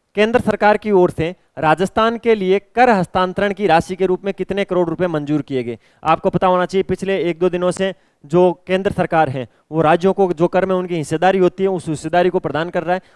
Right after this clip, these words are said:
उसके तहत राजस्थान को दस हजार सात सौ सैंतीस करोड़ रुपए का फंड मिला है। कितना? दस हजार सात सौ तैंतीस करोड़ रुपए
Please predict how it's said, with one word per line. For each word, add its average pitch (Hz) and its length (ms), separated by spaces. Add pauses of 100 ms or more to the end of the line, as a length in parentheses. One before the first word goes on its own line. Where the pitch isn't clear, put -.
उसके 180 240
तहत 196 220
राजस्थान 170 480
को 196 220 (220)
दस 196 200
हजार 170 260
सात 151 240
सौ 180 100
सैंतीस 165 400
करोड़ 180 300
रुपए 170 200
का 170 120
फंड 160 220
मिला 131 220
है। 123 80
कितना? 170 300 (320)
दस 190 180
हजार 165 260
सात 147 240
सौ 180 120
तैंतीस 175 340
करोड़ 180 240
रुपए 185 260